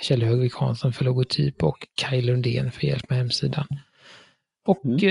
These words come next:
Speaker 1: eh, faktiskt indiska te- och
Speaker 2: Mm.
Speaker 1: kaffemagasinet för,
Speaker 2: Mm.
Speaker 1: eh, te den här gången.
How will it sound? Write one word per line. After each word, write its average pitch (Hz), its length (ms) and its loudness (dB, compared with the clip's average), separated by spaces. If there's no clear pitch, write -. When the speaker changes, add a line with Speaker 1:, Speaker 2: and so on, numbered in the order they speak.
Speaker 1:
eh, 190 60 2
faktiskt - 580 2
indiska 131 540 4
te- - 160 2
och 123 60 8
Speaker 2:
Mm. 113 60 8
Speaker 1:
kaffemagasinet 131 680 2
för, 127 260 0
Speaker 2:
Mm. 139 140 0
Speaker 1:
eh, 123 60 -4
te 170 80 4
den 135 120 2
här 127 120 2
gången. 117 360 0